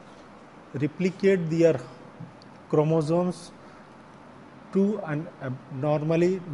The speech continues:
high amount or become multinucleated. Large cells that are primarily for nutrient storage can have a smooth surface membrane but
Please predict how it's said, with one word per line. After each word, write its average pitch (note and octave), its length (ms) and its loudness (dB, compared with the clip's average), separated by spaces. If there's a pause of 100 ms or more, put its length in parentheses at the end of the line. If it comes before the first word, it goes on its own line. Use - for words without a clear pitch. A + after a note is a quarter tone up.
high C3 440 -4
amount C3+ 480 -4 (100)
or B2+ 160 -2
become C3+ 460 -2 (1400)
multinucleated. C#3 1900 -4 (640)
Large C#3+ 300 0
cells F3+ 320 -2
that D#3 200 2
are C3+ 140 0
primarily C3 640 -2
for C#3+ 240 -2
nutrient C3 640 -4
storage C#3+ 480 -2 (540)
can C3 160 -4
have A#2+ 380 -6
a B2 80 -2
smooth D3 440 -2
surface E3 800 -4 (1000)
membrane D3 520 0 (380)
but C#3+ 280 0